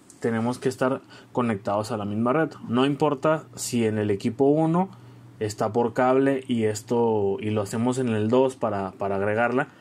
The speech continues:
como, no sé, que esté por Wi-Fi, no importa. Mientras estén conectados al mismo módem o a la misma red o mismo router,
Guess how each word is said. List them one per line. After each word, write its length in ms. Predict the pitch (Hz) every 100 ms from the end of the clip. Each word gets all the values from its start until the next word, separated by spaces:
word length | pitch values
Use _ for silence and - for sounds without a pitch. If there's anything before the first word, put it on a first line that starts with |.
| - - -
como, 440 | - 156 151 143 131
no 100 | 131
sé, 220 | 131 110
que 100 | -
esté 200 | 101 101
por 140 | 117
Wi-Fi, 420 | 113 120 117 156 139
no 120 | 113 123
importa. 460 | 127 123 110 95 -
Mientras 420 | 107 107 98 104 107
estén 260 | 104 131
conectados 540 | 147 147 131 131 147 -
al 280 | 104 101 101
mismo 520 | 110 120 127 135 139
módem 440 | 143 165 185 202
o 60 | 151
a 20 |
la 100 | 110
misma 800 | 101 107 110 120 127 127 117 98 95 -
red 340 | 120 135 147 147
o 80 | 123
mismo 300 | 117 131 135
router, 460 | 147 151 147 190